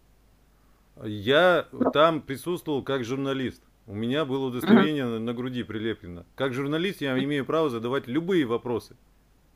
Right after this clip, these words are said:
Speaker 1: Любому
Speaker 2: Мгм.
Speaker 1: должностному лицу и любому человеку.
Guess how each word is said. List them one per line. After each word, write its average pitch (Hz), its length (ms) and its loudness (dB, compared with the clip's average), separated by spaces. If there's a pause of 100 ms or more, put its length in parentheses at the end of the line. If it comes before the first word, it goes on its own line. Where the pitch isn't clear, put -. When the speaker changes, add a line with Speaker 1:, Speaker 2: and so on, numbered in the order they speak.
(3000)
Speaker 1:
Любому 139 420 -2
Speaker 2:
Мгм. - 0 -
Speaker 1:
должностному 180 540 2
лицу 113 460 -8
и 107 120 -8
любому 143 360 -2
человеку. 104 460 -4